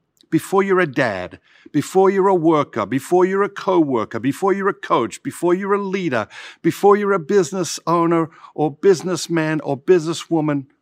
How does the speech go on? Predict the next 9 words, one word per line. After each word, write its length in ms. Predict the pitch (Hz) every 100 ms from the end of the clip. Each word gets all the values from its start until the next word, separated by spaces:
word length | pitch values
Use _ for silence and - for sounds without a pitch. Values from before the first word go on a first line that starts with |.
| _
before 340 | 170 - 190 190
any 220 | 240 254
of 140 | 190
that, 340 | 214 196 120 - _ _ _ _ _ _ _ _ _ _ _ _ _ _
you 280 | 120 151 180
are 180 | 165 143
a 40 |
human 460 | 113 - 165 165 147
being. 480 | 107 127 107 80